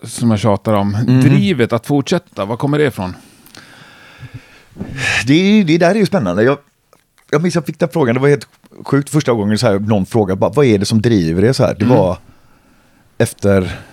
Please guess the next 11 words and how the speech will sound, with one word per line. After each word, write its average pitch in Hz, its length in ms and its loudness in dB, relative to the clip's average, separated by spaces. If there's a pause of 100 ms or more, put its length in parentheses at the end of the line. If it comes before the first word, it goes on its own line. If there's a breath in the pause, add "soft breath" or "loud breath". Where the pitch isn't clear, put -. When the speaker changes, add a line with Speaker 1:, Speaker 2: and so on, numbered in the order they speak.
(580 loud breath)
Speaker 2:
vi 120 100 0
hade 143 140 2
gjort 139 180 -6
precis 120 320 -6
typ - 180 -4
sju 104 400 2
veckor 101 360 -2
i 95 60 2
U 90 140 2
S - 120 -6
A. 95 160 2